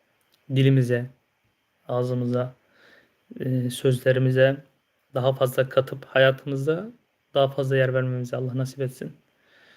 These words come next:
Çünkü Hazreti Ali diyor ki, "Ben Besmele'nin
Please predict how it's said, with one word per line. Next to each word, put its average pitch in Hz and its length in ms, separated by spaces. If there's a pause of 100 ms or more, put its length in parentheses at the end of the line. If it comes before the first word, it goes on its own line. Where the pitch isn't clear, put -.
(240)
Çünkü 147 440 (340)
Hazreti 139 480
Ali 151 300 (2000)
diyor 165 220
ki, 131 200
"Ben 139 220
Besmele'nin 139 760